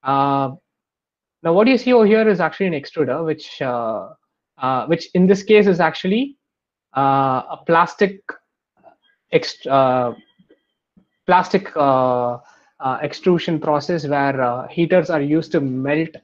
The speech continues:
the filament, the raw material, uh, and then, uh, deposit it in layer by layer.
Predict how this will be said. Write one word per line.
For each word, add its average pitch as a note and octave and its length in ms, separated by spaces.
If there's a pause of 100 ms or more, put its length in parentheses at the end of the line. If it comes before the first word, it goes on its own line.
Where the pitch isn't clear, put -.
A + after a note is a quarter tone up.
(240)
the C#3 100
filament, E3 680
the C#3+ 80
raw C3+ 140
material, D3 580 (460)
uh, C3+ 300
and D3+ 260
then, D3+ 260
uh, B2 460 (920)
deposit D#3+ 500
it E3 300
in C#3 240
layer C#3+ 300
by C#3 160
layer. C#3 340